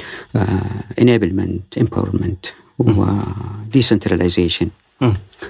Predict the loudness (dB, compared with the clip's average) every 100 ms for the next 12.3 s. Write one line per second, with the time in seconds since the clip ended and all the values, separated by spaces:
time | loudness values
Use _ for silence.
0 | -18 _ _ _ _ _ 2 4 6 4
1 | 0 0 2 2 0 2 4 2 2 -2
2 | -4 -8 _ 4 4 2 2 0 0 2
3 | 4 6 4 4 2 -2 0 0 2 2
4 | 0 4 6 8 6 2 0 0 -2 -6
5 | -20 -20 -20 -20 -20 _ _ _ _ _
6 | _ -2 2 4 4 4 -2 -6 -2 -2
7 | 0 0 2 2 0 -4 -6 -8 -2 -2
8 | -2 -4 -6 -4 -8 -14 _ _ _ -4
9 | 0 2 4 2 0 0 0 0 -2 -4
10 | -4 -6 -6 -8 -16 _ _ _ 4 4
11 | 4 2 0 0 2 2 2 0 -2 2
12 | 2 2 -2